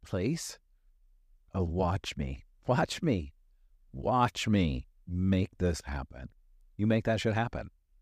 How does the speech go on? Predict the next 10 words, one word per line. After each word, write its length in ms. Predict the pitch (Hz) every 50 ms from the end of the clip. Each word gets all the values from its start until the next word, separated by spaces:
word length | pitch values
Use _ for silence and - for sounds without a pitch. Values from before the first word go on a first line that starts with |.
| _ _ - _ _ _ - - _ _ _ _ _ _ - _ _ _ _ - - - - - _ - -
I 40 | 80
was 80 | 80
like, 100 | 85 82
"We 80 | 82 82
d-, 220 | 73 - 95 92 -
gotta 240 | 101 92 87 90
get 160 | 87 90 82 -
to 80 | 95
that 240 | 85 80 78 73 -
place 500 | 104 110 131 139 - - - - - -